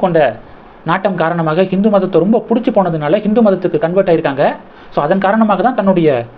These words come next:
குழந்தைக்கு துளசி அப்படின்னு சொல்லிட்டு பெயர் வந்து சூட்டியிருக்காங்க. இவங்களும், துளசி கபார்ட் அவர்களும் ஹிந்து மதத்தின் மீது மிகப்பெரிய ஒரு அபிமானம் கொண்டவங்க. இன்ஃபேக்ட் அவங்க பதவி பிரமாணமே எப்படி தெரியுமா எடுத்துக்கிட்டாங்க? முன்னாடி அமெரிக்கா காங்கிரஸ், காங்கிரஸ்னா பாராளுமன்றம்,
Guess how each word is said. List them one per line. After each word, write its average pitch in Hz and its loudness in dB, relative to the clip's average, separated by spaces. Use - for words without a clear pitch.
குழந்தைக்கு 196 2
துளசி 233 2
அப்படின்னு 190 0
சொல்லிட்டு 165 0
பெயர் 175 2
வந்து 180 -2
சூட்டியிருக்காங்க. 160 -2
இவங்களும், 240 2
துளசி 262 2
கபார்ட் 202 0
அவர்களும் 190 2
ஹிந்து 262 2
மதத்தின் 226 0
மீது 254 2
மிகப்பெரிய 311 2
ஒரு 214 2
அபிமானம் 190 0
கொண்டவங்க. 160 0
இன்ஃபேக்ட் 202 0
அவங்க 160 0
பதவி 247 0
பிரமாணமே 208 2
எப்படி 208 -2
தெரியுமா 180 0
எடுத்துக்கிட்டாங்க? 170 0
முன்னாடி 151 0
அமெரிக்கா 175 2
காங்கிரஸ், 160 -4
காங்கிரஸ்னா 180 0
பாராளுமன்றம், 170 -2